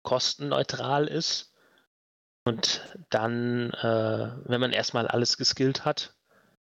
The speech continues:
kann man, kann man die, äh, Accounts so natürlich relativ günstig betreiben. Und, äh, dann bleiben vielleicht fünf,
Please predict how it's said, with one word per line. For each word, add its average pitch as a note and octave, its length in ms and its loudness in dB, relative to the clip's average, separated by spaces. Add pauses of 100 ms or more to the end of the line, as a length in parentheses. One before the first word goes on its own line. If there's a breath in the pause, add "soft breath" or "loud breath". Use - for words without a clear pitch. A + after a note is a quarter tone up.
(440)
kann A#2+ 160 -2
man, A2 340 -2 (440)
kann B2+ 120 0
man A2+ 180 0
die, A2+ 360 0
äh, G#2+ 400 0
Accounts A#2 380 0
so A#2+ 100 4
natürlich A#2 400 0
relativ A#2 480 0 (320)
günstig C#3 600 0
betreiben. C#3+ 720 0 (760 loud breath)
Und, A#2+ 400 0
äh, B2+ 160 -2
dann A#2 500 0 (520)
bleiben B2+ 400 -2
vielleicht A#2+ 340 -2
fünf, - 640 -2